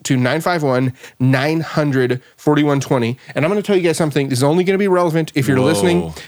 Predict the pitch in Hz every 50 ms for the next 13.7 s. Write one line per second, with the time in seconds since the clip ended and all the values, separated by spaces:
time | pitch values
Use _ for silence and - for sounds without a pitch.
0 | - - 127 131 147 156 190 190 185 180 185 160 123 117 127 170 175 - - 180
1 | 156 131 123 - - - 123 117 113 - 135 - 143 131 123 - 160 170 175 -
2 | 175 170 170 170 175 - 147 143 143 143 131 135 135 147 151 156 151 - 165 175
3 | 165 165 139 120 113 113 117 110 110 - - - - - - - - - 113 135
4 | 165 180 185 175 165 170 170 - - 190 185 190 180 - - 185 185 190 - -
5 | 131 127 123 117 123 139 143 147 110 139 151 160 165 - - 185 175 175 180 165
6 | 165 139 143 123 147 147 151 156 139 143 160 180 185 185 - 131 120 117 117 -
7 | - - - - 131 131 139 147 160 143 143 120 123 113 - - - - - -
8 | 143 165 - - - - 170 160 175 190 175 143 - 127 139 123 127 139 135 131
9 | - - 127 123 120 117 120 113 - _ _ _ _ - 151 - - - _ -
10 | - 151 202 - - - 214 220 214 208 196 - - 208 196 190 180 165 160 151
11 | 131 113 110 110 - 139 131 135 135 147 131 - 160 113 127 127 135 143 156 -
12 | - 165 151 147 - 165 156 165 - - - - - - - 147 139 127 120 -
13 | - 156 170 - - 143 131 135 127 135 127 117 117